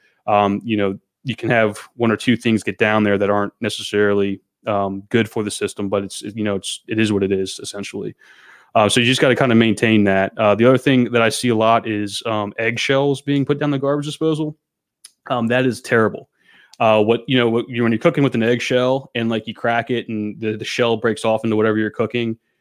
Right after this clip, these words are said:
you can use the rest of the shell to kinda scoop it out 'cause it sticks to it. Just imagine doing that with eggshells that you're grinding up and they're collecting in a tank over ten, fifteen, twenty years. So it kinda acts almost like a,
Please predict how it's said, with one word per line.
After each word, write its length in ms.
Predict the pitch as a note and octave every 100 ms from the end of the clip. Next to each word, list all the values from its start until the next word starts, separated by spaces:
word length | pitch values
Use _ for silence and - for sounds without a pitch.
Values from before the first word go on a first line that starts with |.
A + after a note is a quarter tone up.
| -
you 120 | C3
can 140 | A#2+ A2+
use 180 | A2+
the 60 | G#2+
rest 220 | A2 G#2+
of 40 | -
the 60 |
shell 200 | - A#2
to 60 | G#2+
kinda 220 | A#2 G2+
scoop 260 | - A#2 -
it 80 | A2
out 160 | A#2
'cause 80 | -
it 80 | F2+
sticks 260 | - A2+ -
to 180 | C3
it. 120 | C3+ - _ _ _
Just 160 | - -
imagine 560 | B2 C3 B2 B2 A2+
doing 320 | A#2 B2+ B2 A#2
that 160 | A#2+
with 120 | A2 -
eggshells 400 | A#2+ A#2 A#2+ G#2+
that 80 | A2
you're 120 | A2
grinding 520 | G#2 A2 A2+ A2+ G#2
up 240 | G#2+ C#3 - _ _ _ _ -
and 100 | A#2
they're 80 | G#2+
collecting 420 | - B2 A2+ B2
in 60 | A2+
a 60 |
tank 400 | G2+ B2+ A2+ G2+ -
over 480 | G#2+ G#2+ G#2 G2+ - _ _ _ _
ten, 260 | - B2 G#2
fifteen, 400 | - G#2+ - G#2+
twenty 260 | - A2+ G#2
years. 460 | G#2 G2+ F2+ - _ - _
So 160 | - B2
it 200 | A#2+ A#2
kinda 240 | C3+ C3
acts 280 | B2 A#2 -
almost 300 | C3 A#2 A2
like 120 | A#2+
a, 240 | A2 G2+